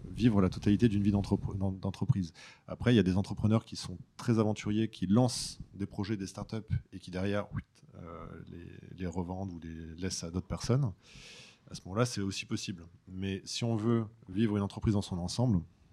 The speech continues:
l'entrepreneur doit pouvoir gérer les deux et être à l'aise avec les deux, les deux phases.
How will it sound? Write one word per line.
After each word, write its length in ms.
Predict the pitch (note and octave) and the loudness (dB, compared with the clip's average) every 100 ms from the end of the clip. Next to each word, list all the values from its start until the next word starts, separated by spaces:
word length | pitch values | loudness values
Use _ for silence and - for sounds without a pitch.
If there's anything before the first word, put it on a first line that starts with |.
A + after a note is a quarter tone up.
| - - _ - - | -20 -20 _ -20 -4
l'entrepreneur 460 | G2 - - G2+ | -4 -2 2 6
doit 160 | G#2+ F#2+ | 6 4
pouvoir 240 | - F#2+ | 4 0
gérer 280 | F2+ G2+ F#2+ | 0 -2 0
les 120 | F#2 | 0
deux 220 | F2 G#2+ C#3+ - - - - - - | 2 2 2 -6 -20 -20 -20 -20 -8
et 60 | F#2 | -6
être 320 | F#2 - - | -6 -8 -6
à 80 | G#2+ | 0
l'aise 260 | G#2+ B2 G2+ | 4 4 4
avec 220 | F#2+ F#2 | 2 0
les 100 | F#2+ | 0
deux, 440 | G2+ G#2+ F#2+ F2+ F2 | 2 4 4 0 -2
les 80 | |
deux 100 | F#2 | -4
phases. 320 | G2 F2 - | -4 -6 -10